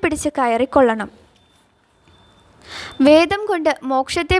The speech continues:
പ്രാപിച്ചു കൊള്ളാനാണ് ചാത്തൻ പറഞ്ഞ വാചകത്തിലെ ധ്വനി എന്ന് മനസ്സിലാക്കിയ നമ്പൂതിരിപ്പാട് വിഷാദത്തോടെയാണെങ്കിലും മനക്കിലേക്ക് തിരിച്ചു. ഓച്ചിറ പരബ്രഹ്മത്തെ ധ്യാനിച്ചുകൊണ്ട് അവിടെ തന്നെ കഴിഞ്ഞുകൂടിയ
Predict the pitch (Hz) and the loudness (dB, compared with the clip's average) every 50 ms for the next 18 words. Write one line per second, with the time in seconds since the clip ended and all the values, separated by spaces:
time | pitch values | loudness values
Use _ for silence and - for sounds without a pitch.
0 | 359 339 320 285 254 247 269 - - 330 311 311 294 285 277 285 285 285 262 247 | 2 2 4 4 4 2 -2 -4 -2 0 2 4 4 4 4 2 2 0 -2 -2
1 | 233 226 214 - - - - 269 262 254 - 294 302 302 311 277 277 269 277 269 | -4 -6 -6 -6 -4 0 4 4 4 4 4 0 2 2 2 2 4 2 0 2
2 | 254 240 226 233 262 254 269 254 269 262 262 254 247 - 254 240 233 247 247 - | 4 4 4 2 2 0 0 0 2 4 4 4 4 4 2 2 2 0 -2 -2
3 | 247 254 262 247 240 226 233 247 - 311 285 262 240 233 - - 226 214 - _ | -2 -2 2 2 2 2 4 4 4 6 6 4 4 2 -2 -4 -6 -6 -6 _
4 | 240 240 247 247 294 311 311 320 302 - 254 233 226 220 208 - - - - - | -6 -6 0 2 2 2 2 0 -2 -2 -2 -4 -4 -6 -10 -12 -14 -20 -20 -20
5 | - - - _ 247 269 269 254 311 285 277 285 294 330 330 - 359 359 370 370 | -20 -20 -16 _ -2 -2 0 4 4 4 4 4 2 -2 -2 0 0 0 2 2
6 | 392 392 349 294 262 254 254 254 269 254 220 - - - - - - - 254 254 | 0 0 0 0 0 -2 -2 0 0 0 0 -2 -6 -16 -20 -20 -2 0 0 2
7 | 254 254 254 - 311 311 311 311 359 349 - 277 214 214 - - - 220 - _ | 2 0 2 4 6 6 6 4 4 0 0 0 -2 -2 -2 -2 -4 -4 -4 _
8 | _ - _ _ _ - 254 262 254 262 262 - - 320 320 311 311 320 - 277 | _ -20 _ _ _ 2 4 4 4 4 2 4 4 4 6 4 4 2 0 0
9 | 247 233 220 233 262 269 277 285 294 277 330 339 311 - 320 294 269 254 262 - | 0 0 0 0 -2 2 2 2 4 6 4 4 4 4 4 4 2 2 -2 -4
10 | - 294 285 277 269 262 254 254 - - 262 269 285 302 339 381 - - 359 330 | -4 -2 -2 -2 -2 -4 -6 -6 -4 -4 -4 -2 -2 -2 -2 -4 -2 -2 -2 2
11 | 311 302 302 302 - 269 247 233 247 269 302 294 311 302 277 285 | 2 2 2 4 4 2 4 2 2 2 2 4 4 4 6 6